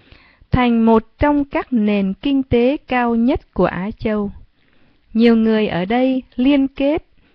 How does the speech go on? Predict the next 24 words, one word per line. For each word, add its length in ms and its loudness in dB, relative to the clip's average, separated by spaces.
thành 320 -2
công 420 2
với 320 0
việc 400 -4
khoe 440 -4
của 540 -2
và 180 -6
địa 300 -10
vị, 200 -10
cạnh 220 -4
tranh 400 -4
trong 360 0
giới 140 0
trẻ, 440 -6
nhất 300 -4
là 360 -2
để 280 -2
giành 460 -4
chỗ 440 -2
tại 280 -6
các 360 -10
trường 500 -4
danh 220 -2
tiếng, 340 -6